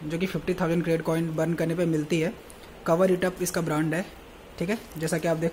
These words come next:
पा रहे हैं, यहाँ पे एक टी-शर्ट है जो ग्लो करने वाला टी-शर्ट है, रात में ग्लो करता है ये। तो मैंने मंगाया है अभी, तो इसको मैं आपके सामने खोल के दिखाता हूँ ये कैसा टी-शर्ट है। और एक चीज़ इनके साथ इन्होंने एक और क्रेड वॉलेट नाम की जो एक चीज़ है, उन्होंने भी,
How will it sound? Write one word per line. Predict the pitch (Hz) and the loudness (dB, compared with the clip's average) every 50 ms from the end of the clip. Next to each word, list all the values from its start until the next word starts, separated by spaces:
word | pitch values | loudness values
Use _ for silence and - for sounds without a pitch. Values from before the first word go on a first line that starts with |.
| - | 0
पा | 170 156 | -2 0
रहे | 156 160 | 0 2
हैं, | 160 160 | 2 2
यहाँ | 160 156 | 2 2
पे | 156 175 | 0 0
एक | 160 - - | -2 0 0
टी-शर्ट | 160 151 - 170 160 | -2 0 0 0 0
है | 170 175 220 - - - - - - - - - - 175 | 0 -2 -2 -4 -8 -14 -14 -14 -12 -12 -8 -4 -2 2
जो | 175 185 | 2 2
ग्लो | 175 165 175 180 | 4 6 6 6
करने | 180 185 185 175 185 | 6 6 6 6 8
वाला | 175 170 170 170 | 6 6 6 6
टी-शर्ट | 165 165 165 - 160 165 | 4 2 0 -2 0 0
है, | 170 | 2
रात | 160 160 156 - | 2 2 2 2
में | 175 170 156 | 2 2 2
ग्लो | 160 165 165 | 2 2 2
करता | - 156 147 - 160 | 0 -2 -2 0 0
है | 156 151 | 0 0
ये। | 160 185 - - - - - - - - - | 0 -2 -4 -8 -12 -12 -12 -10 -8 -2 0
तो | 170 | 2
मैंने | 175 170 170 180 | 2 2 2 2
मंगाया | 180 175 165 160 160 175 180 | 2 2 2 2 2 2 2
है | 170 | 2
अभी, | 165 165 | 0 -2
तो | 165 165 | -2 -4
इसको | 160 - - 175 | -6 -4 -2 0
मैं | 175 165 | 0 0
आपके | 160 - 175 | 2 0 0
सामने | - 175 160 165 175 165 | 0 2 2 2 0 0
खोल | - 170 160 165 | -2 -2 -2 0
के | 175 | 0
दिखाता | 170 160 165 151 - | 0 0 0 -2 -2
हूँ | 170 165 | -2 -2
ये | 160 165 | -2 -2
कैसा | 160 156 170 | -2 -2 -2
टी-शर्ट | 156 160 156 - 165 151 147 | -2 -2 -2 -2 -2 -2 -2
है। | 165 202 - - - - - - - - - - - - - - - - - - - - - - - - - - - 170 | -2 -4 -4 -8 -10 -12 -12 -12 -10 -6 -4 -4 -4 -4 -6 -10 -12 -12 -14 -14 -14 -14 -16 -16 -16 -16 -16 -12 -8 -4
और | 170 170 175 170 | 0 2 2 2
एक | 160 - 185 185 185 - | 2 2 0 -2 -2 -2
चीज़ | - 202 196 202 190 | -2 -2 0 0 0
इनके | 202 202 196 185 185 - 202 196 | 0 2 2 0 2 2 2 4
साथ | - 196 185 185 190 | 6 4 4 4 4
इन्होंने | 196 190 190 190 190 190 190 | 4 4 6 6 6 4 2
एक | 185 - | 4 6
और | 185 185 185 190 180 - - - - - - - - - - - | 6 6 6 6 2 -4 -6 -8 -8 -8 -6 -8 -10 -10 -8 -2
क्रेड | - 175 185 185 190 | 0 2 4 6 6
वॉलेट | 185 175 170 175 175 185 | 6 6 6 4 2 2
नाम | 185 175 175 175 | 2 2 2 4
की | 165 185 180 | 4 2 4
जो | 180 180 | 4 4
एक | 175 170 170 | 2 2 2
चीज़ | - 175 175 170 165 | 2 4 4 4 4
है, | 160 160 | 4 2
उन्होंने | 165 170 175 175 175 180 180 | 2 2 4 4 4 2 4
भी, | 185 185 180 | 2 2 0